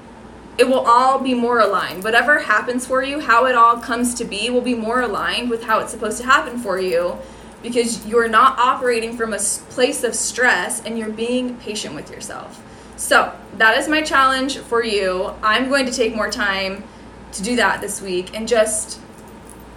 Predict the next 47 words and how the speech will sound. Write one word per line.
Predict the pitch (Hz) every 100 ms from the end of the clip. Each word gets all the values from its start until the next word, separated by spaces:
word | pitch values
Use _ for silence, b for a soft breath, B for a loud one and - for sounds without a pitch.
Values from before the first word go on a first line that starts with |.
| - - - - - - -
take | - 311
a | 285
deep | 277
breath, | 269 269 269 - -
relax. | 214 214 220 233 - - -
It's | 208 214
all | 208
gonna | 214
be | 208
good. | 196 - - - - - -
So, | - 220 196 190 B B B - -
uh, | 220 208
I'd | 240 233
love | -
to | 415
hear | 392 320
what | 254
you, | 240 233 226
what | 185 214
you | 240
think | 240 247
about | 254 196
this | 220 214
perspective | 220 214 196 220 214
on | 180
patience. | 247 214 208 180 170 - -
Um, | 208 190 175 160
I | 190
have | 240 277 285
these | 277 -
thoughts | 208 220 -
that | 214
go | 214
through | 214
my | 196
head | 220 202 185
all | 185
the | 190
time, | 220 190 180 226
so | -
I'm | 208
gonna | 233 262
just | 285
start | - 220
hopping | 214 196 214
on | 190 196
here | 208 190 240 302